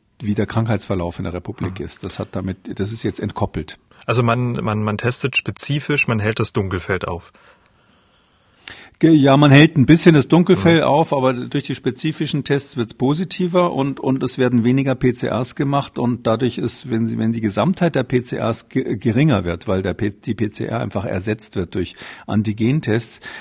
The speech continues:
Speaker 1: dann ist die, der Anteil der Positiven natürlich höher. Ja, das, äh, und, und, und das, das sind die zwei Gründe, warum einfach simpel sozusagen aus arithmetischen Gründen dieser Quotient steigt und der sagt eben nichts über das Pandemiegeschehen aus.
Speaker 2: Jetzt haben wir mehrere Parameter, äh, zusammengefasst. Sie haben sich ja schon so vorsichtig positiv geäußert.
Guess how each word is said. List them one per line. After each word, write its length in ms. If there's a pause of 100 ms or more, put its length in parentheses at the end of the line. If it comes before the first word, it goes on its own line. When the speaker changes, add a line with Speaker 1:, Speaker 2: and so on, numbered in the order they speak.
(120)
Speaker 1:
dann 160
ist 280
die, 360
der 220
Anteil 340
der 100
Positiven 600
natürlich 480
höher. 280 (100)
Ja, 180 (160)
das, 240
äh, 40
und, 400
und, 340
und 280
das, 240
das 180
sind 100
die 140
zwei 240
Gründe, 360
warum 260
einfach 360 (360)
simpel 520
sozusagen 640
aus 160
arithmetischen 680
Gründen 440
dieser 240
Quotient 480
steigt 420
und 220
der 240
sagt 260
eben 140
nichts 400
über 240
das 160
Pandemiegeschehen 880
aus. 360
Speaker 2:
Jetzt 200
haben 80
wir 140
mehrere 320
Parameter, 920
äh, 120
zusammengefasst. 760
Sie 100
haben 140
sich 160
ja 80
schon 180
so 120
vorsichtig 1080
positiv 720
geäußert. 600